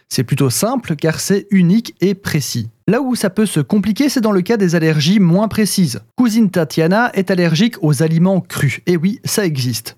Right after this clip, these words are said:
Toutes ces allergies se traitent donc au cas par cas. Tonton Ulysse est intolérant au lactose, un chipito,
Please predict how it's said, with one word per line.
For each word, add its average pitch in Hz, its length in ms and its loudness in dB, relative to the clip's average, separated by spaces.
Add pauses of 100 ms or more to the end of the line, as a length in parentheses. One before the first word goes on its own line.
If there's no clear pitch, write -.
Toutes 294 180 0
ces 220 160 0
allergies 165 400 0
se - 140 -6
traitent 135 320 -2
donc 165 240 2 (120)
au 196 80 0
cas 190 120 -4
par 151 200 -6
cas. - 160 -12 (500)
Tonton 294 280 2
Ulysse 233 440 2
est 233 180 0
intolérant 180 580 0
au 208 120 2
lactose, 170 720 0
un 202 140 2
chipito, 185 480 -2